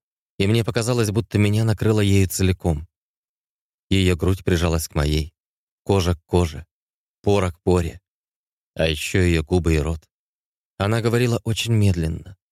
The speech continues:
и вместе со словами до меня доносилось её сладкое дыхание. Слюна стала горячей, как будто внутри неё втайне забил горячий источник, предназначенный только для меня. Повсюду в комнате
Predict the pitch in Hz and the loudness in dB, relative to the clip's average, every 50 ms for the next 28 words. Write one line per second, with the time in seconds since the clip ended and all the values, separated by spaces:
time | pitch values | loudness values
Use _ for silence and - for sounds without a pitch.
0 | _ _ _ _ _ _ - 92 87 78 92 92 87 - 95 85 - - - 87 | _ _ _ _ _ _ -2 0 0 2 0 0 0 -2 -4 -6 -6 -6 -4 -2
1 | 78 76 76 80 80 76 80 - _ _ _ _ _ _ _ _ - 95 90 87 | -2 -2 0 -2 -4 -4 -8 -12 _ _ _ _ _ _ _ _ -2 0 2 2
2 | 92 95 104 101 95 98 95 92 - - 107 104 98 - - 101 92 - - 95 | 2 2 0 0 2 2 2 2 2 0 0 0 0 2 2 0 0 0 0 -2
3 | 95 - - 98 95 85 92 - - 92 80 78 76 - - - _ _ _ _ | -2 -2 -2 -2 -2 -2 -2 -2 -2 -2 -2 -2 -4 -8 -12 -16 _ _ _ _
4 | _ _ _ _ _ _ _ _ _ _ _ _ - - - - 95 85 85 85 | _ _ _ _ _ _ _ _ _ _ _ _ -10 -6 0 2 2 2 2 2
5 | 85 82 - - 85 82 78 80 80 78 78 80 - - - 80 87 - _ _ | 0 -2 -2 -2 -2 -2 0 0 -2 0 -2 -2 -4 -6 -10 -12 -14 -18 _ _
6 | _ _ _ _ _ _ - 110 98 87 101 113 - - - 113 90 101 107 104 | _ _ _ _ _ _ -6 -6 -4 -2 -2 -4 -2 -2 -2 -2 0 0 0 0
7 | 90 117 120 113 110 107 104 113 104 95 - - 113 110 110 107 104 92 95 98 | 0 0 0 2 2 2 2 2 0 -2 -2 -2 -2 0 0 0 0 0 0 0
8 | 90 104 101 98 92 98 95 101 95 - 107 101 85 - - 101 92 - - - | 0 0 0 0 0 0 0 0 0 0 0 -2 -2 0 -2 -2 -2 -2 -4 -8
9 | - 78 - - 82 85 82 85 80 76 85 85 85 - - 87 82 78 - 78 | -10 -10 -6 -4 -4 -2 0 0 0 0 0 -2 -2 -2 -2 -2 -2 -2 -2 -4
10 | 76 - 80 71 76 73 73 73 73 71 71 69 - _ _ _ _ _ _ _ | -4 -4 -6 -6 -4 -2 -2 -2 -2 -4 -4 -6 -10 _ _ _ _ _ _ _
11 | _ _ _ _ _ _ _ _ _ _ _ _ _ _ _ _ _ _ _ _ | _ _ _ _ _ _ _ _ _ _ _ _ _ _ _ _ _ _ _ _
12 | 98 92 - - - 101 87 85 76 - - - 85 82 87 85 78 - - 82 | -2 -2 -2 -2 0 0 0 0 -2 -2 0 0 0 2 2 0 -2 -4 -6 -12
13 | 82 | -14